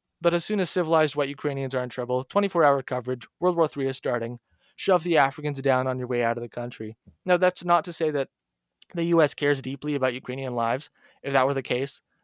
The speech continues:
they would have stopped nato expansionism to avoid the conflict. What they wanna highlight is that it's Russia taking these lives, the lives of civilians, working class people,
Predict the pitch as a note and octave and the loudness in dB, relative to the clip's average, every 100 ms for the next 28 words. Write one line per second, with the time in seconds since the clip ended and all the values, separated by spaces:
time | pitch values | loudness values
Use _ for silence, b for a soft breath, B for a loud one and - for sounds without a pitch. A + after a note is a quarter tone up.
0 | - C#3 C#3 D3 C#3 D3 - D3 D3 D3+ | -8 -4 -2 4 4 4 4 2 4 2
1 | D#3 D#3+ - D3+ D3 D#3 D#3 E3 D3 B2 | 2 2 0 -4 -4 -6 -4 -2 -4 0
2 | C3+ C#3 C3 B2+ C3 C#3+ - _ b b | -2 -2 -4 -4 -2 -4 -6 _ b b
3 | b C#3 C3+ C3+ G3 F#3 D3 B2+ B2 C3+ | b -4 -2 4 4 4 2 2 0 -2
4 | C3 B2+ B2 B2+ D3+ - C3 - A#2+ B2 | -4 -6 -8 -4 -4 -2 -8 -8 -10 -10
5 | A#2+ A2+ C#3 B2 B2 A2+ A#2+ C#3+ A#2+ A2+ | -14 -16 -14 -8 -2 -2 -2 -6 -12 -10
6 | A2 A2+ A2+ _ _ _ _ - C#3+ C3 | -10 -12 -18 _ _ _ _ -10 -6 -2
7 | B2+ B2+ B2+ C3 C3+ C3 B2+ A#2+ B2 B2+ | 0 0 -4 -6 -6 -6 -6 -6 -6 -6
8 | C3 A#2+ A#2 B2+ | -8 -6 -6 -6